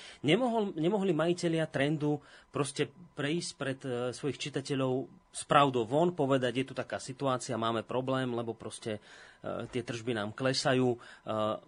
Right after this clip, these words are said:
nechceme o tento náš denník alebo týždenník prísť." Môžete to zachrániť vy tým, že jednoducho si ho začnete platiť. Niečo, niečo po vzore Slobodného vysielača, hej, že by si za-, začali platiť samotní čitatelia.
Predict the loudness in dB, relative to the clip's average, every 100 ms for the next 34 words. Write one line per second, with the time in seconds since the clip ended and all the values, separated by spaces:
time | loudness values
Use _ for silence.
0 | -12 0 2 2 0 -2 0 -2 -6 -14
1 | -16 -10 -8 -4 -6 -4 -4 -6 -6 -6
2 | -4 -6 -10 -8 0 4 4 2 -2 -2
3 | -6 -6 -6 -2 -2 -2 -4 -4 -2 -4
4 | -6 -14 -20 -20 -16 -10 0 2 2 0
5 | -2 -6 -8 -6 -6 -6 -6 -4 -4 -2
6 | -2 0 -2 -4 -6 -12 -12 -10 -6 -6
7 | -6 -6 -8 -10 -10 -4 -2 -2 -4 -4
8 | -4 -4 -2 -2 -2 -2 -2 -4 -2 -2
9 | -2 -2 -2 -2 -2 -2 -2 -2 -2 -2
10 | -2 0 0 0 0 0 -2 -4 -6 -4
11 | -4 -2 -4 -6 -6 -6 -4 -2 -2